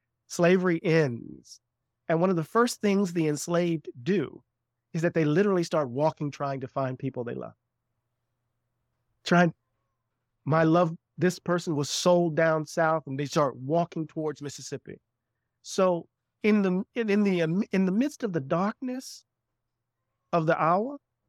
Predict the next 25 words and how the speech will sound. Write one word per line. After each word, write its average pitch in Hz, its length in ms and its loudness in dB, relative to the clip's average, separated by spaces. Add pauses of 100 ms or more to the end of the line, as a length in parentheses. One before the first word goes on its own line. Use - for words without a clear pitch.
(1400)
you 165 100 0
know, 156 280 0 (400)
I 160 100 0
have 170 320 0
this 143 360 -4 (460)
unabiding 170 640 2
faith 180 440 0
in 139 80 0
the 135 80 -2
capacity 165 640 -4
of 143 120 -10
human 151 380 -4
beings 156 380 4
who 151 120 0
are 135 80 4
at 139 100 -2
once 160 340 0
sons 156 380 0
of 151 100 -4
bitches - 400 -8 (680)
to 156 100 2
be 147 120 4
miracles. 139 720 -4 (1700)
You 147 140 2
know, 160 340 0